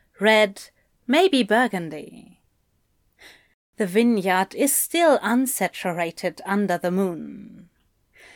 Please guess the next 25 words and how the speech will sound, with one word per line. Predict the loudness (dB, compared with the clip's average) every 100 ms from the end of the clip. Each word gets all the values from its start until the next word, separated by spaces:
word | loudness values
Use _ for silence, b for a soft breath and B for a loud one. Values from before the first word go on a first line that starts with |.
| b b b _ _ _ _
Aziraphale | 2 2 2 -2 0 -2 -2 -4 -4 -4
doesn't | -4 -4 -8 -10 -12
trust | -8 -4 -4 -4
his | -4 -4
eyes | -2 -2 -2 -6 -6
to | -8
properly | -8 -2 0 0 0 -2 0 -2
identify | -2 -2 -4 -4 -8 -6 -4 -4
the | -6
colors. | -4 -2 -2 -8 -14 -18 -18 -18 -20 -20 _ _ _ _ _ _ _ b b b b
Still, | -8 2 6 8 6 4 b b
he | -4 -2
can | 0 2 2
see | 2 0 -2 2
the | 2
regions | 2 -2 -2 -4 -4 -4
on | -4 -6 -4
each | -6 -6 -8
grape | -6 -4 -4 -6 _ -6
that | -4 -2
are | -4
slowly | -4 -2 0 0 0 -4 -4
starting | -4 -2 -4 -4 -8 -8
to | -8
darken. | -8 -4 -4 -6 -10 -12 -14 -18 -20 -20